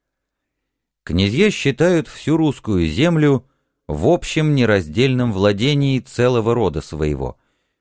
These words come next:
причём старший в роде, великий князь, сидит на старшем столе, другие родичи, смотря по степени своего старшинства,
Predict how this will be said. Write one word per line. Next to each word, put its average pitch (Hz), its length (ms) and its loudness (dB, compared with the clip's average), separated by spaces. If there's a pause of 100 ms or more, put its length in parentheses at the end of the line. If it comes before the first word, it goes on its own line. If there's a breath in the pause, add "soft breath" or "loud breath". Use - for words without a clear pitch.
(220)
причём 98 480 0
старший 139 540 0
в 82 80 -4
роде, 78 380 -2 (320)
великий 90 560 -2
князь, 139 480 -4 (400)
сидит 202 440 -2
на 180 140 4
старшем 82 580 0
столе, 73 500 -2 (420)
другие 120 540 2
родичи, 82 480 0
смотря 104 420 0
по 98 160 0
степени 82 460 -2
своего 85 400 0
старшинства, 139 800 -2